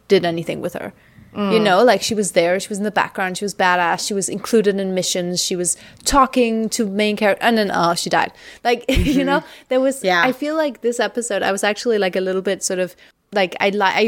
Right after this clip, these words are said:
Speaker 1: really enjoy these episodes, but this is, like, the one episode, along with Jones killing, um, the, the guy with the name I can't
Speaker 2: Foster.
Speaker 1: remember. Yeah, Foster. Um, that really, like, genuinely, like, make me mad, because I think it,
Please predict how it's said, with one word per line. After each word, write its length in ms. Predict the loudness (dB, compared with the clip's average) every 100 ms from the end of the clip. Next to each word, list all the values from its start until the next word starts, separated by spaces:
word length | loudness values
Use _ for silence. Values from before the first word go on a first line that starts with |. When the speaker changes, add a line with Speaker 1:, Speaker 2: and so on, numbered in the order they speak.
| 2
Speaker 1:
really 260 | 2 2
enjoy 320 | 0 -2 -2 -2
these 160 | -2
episodes, 460 | -4 -4 -4 -4 -4
but 80 | -4
this 200 | -2 -2
is, 120 | 0
like, 160 | 0
the 100 | 2
one 300 | 0 0 0
episode, 500 | 0 -2 -2 0 2
along 400 | 2 2 2 0
with 300 | 0 0 -2 -10
Jones 420 | -2 -2 0 -2 -4
killing, 600 | -2 0 0 0 -4 -4
um, 480 | 0 2 0 -4 -8 -14 -20 _
the, 340 | -10 -4 -4 -4
the 80 | -2
guy 220 | 0 0
with 120 | 0
the 80 | -4
name 180 | -4 -6
I 40 |
can't 140 | -6 0
Speaker 2:
Foster. 340 | 2 2 -2
Speaker 1:
remember. 180 | -4 -6 -14 _ _
Yeah, 200 | -2 0
Foster. 420 | 0 -2 -2 -8 -10 -18 -4
Um, 420 | 2 2 2 -4 -12 -8
that 200 | 0 0
really, 560 | 0 0 2 4 2 2
like, 260 | 2 0
genuinely, 1000 | -2 0 2 4 4 2 0 0 0 -2 -4
like, 180 | -6 -2
make 320 | -2 -2 -4
me 120 | -4
mad, 320 | 0 0 0
because 280 | -4 -6 -2
I 120 | 0
think 240 | 0 -2 0
it, 240 | -2 -4